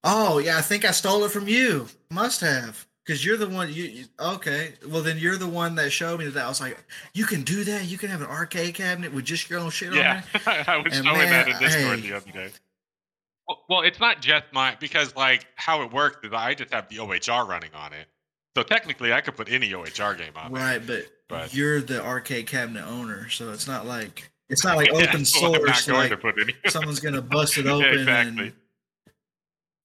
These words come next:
Speaker 2: And be like, "Ha ha, I'm gonna put my game
Speaker 1: Mm-hmm.
Speaker 2: on there." No, I would, I would let that happen. If s-, if one of you guys wants to come over to my house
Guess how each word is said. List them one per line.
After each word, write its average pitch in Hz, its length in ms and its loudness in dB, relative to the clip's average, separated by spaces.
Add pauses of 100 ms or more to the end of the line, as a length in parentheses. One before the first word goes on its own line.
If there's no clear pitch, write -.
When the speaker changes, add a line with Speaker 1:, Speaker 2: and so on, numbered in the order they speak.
Speaker 2:
And 113 100 -12
be 117 60 4
like, 113 180 4
"Ha 160 120 2
ha, 170 240 6
I'm 156 60 0
gonna 147 140 0
put 135 200 -6
my 151 220 2
game 131 180 4
Speaker 1:
Mm-hmm. 120 80 -4
Speaker 2:
on 117 160 -2
there." 107 220 -6
No, 110 180 -10 (220)
I 165 120 4
would, 165 160 -2
I 156 80 2
would 139 140 -4
let 127 200 2
that 110 120 0
happen. 95 300 -2
If 98 80 -4 (100)
s-, 180 100 2
if 147 160 -4
one 220 120 6
of 190 100 -2
you 180 100 -4
guys 120 440 4
wants 117 200 -4
to 104 80 -10
come 127 160 -8
over 143 160 -2
to 139 80 -8
my 139 100 2
house 95 400 -2